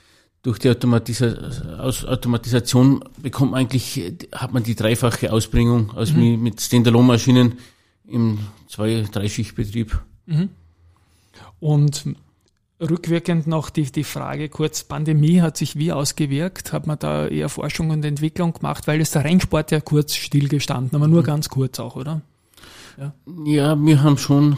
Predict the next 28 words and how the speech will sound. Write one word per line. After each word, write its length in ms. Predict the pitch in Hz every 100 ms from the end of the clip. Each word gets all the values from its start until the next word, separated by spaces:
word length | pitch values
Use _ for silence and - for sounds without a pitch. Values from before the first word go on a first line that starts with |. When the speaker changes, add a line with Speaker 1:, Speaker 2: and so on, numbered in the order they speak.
| -
Speaker 1:
ein 160 | - 123
gewisses 260 | 135 131
Kontingent 520 | - 131 - 127 127
liefern 260 | 117 127 143
dürfen. 420 | 127 135 - 147 135 -
Speaker 2:
Mhm. 200 | 147 180 _ _ _ _ - - _ _ _ 127
Speaker 1:
Äh, 300 | 127 120 120 117 - - - _ _ _ -
so 160 | - 135
dass, 340 | 131 117 - - - - - 67 73 92 90 _ _ _ _ _
das 160 | - 123
hat 140 | 135
für 120 | - 135
uns 140 | 127
ganz 160 | 117 -
gut 160 | 120
gepasst. 560 | - - 113 - - - - - - - _ -
Und 140 | 131
wir 100 | 123
haben 120 | 135
da 100 | 120
auch 140 | 127 -
sehr 200 | - 127
viel, 200 | 139 131
wir 120 | 127
haben 120 | 131
auch 220 | 123 113
mehrere 380 | 135 123 120 127
Entwicklungsprojekte. 1200 | 127 131 110 131 131 131 - - 123 - 139 123